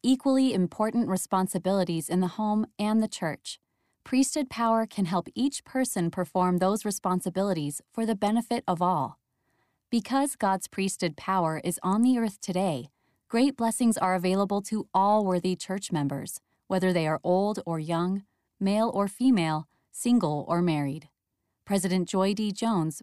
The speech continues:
Primary General President. Service enlarges our soul, broadens our perspective,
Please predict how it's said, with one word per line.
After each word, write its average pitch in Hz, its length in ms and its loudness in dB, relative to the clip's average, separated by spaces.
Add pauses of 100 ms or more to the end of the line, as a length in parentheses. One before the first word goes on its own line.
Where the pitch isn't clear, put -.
(100)
Primary 220 460 0
General 170 360 0
President. 151 560 -4 (1900)
Service 294 540 2
enlarges 185 600 2
our 160 160 -2
soul, 156 460 -2 (300)
broadens 214 420 4
our 190 140 2
perspective, 170 760 -2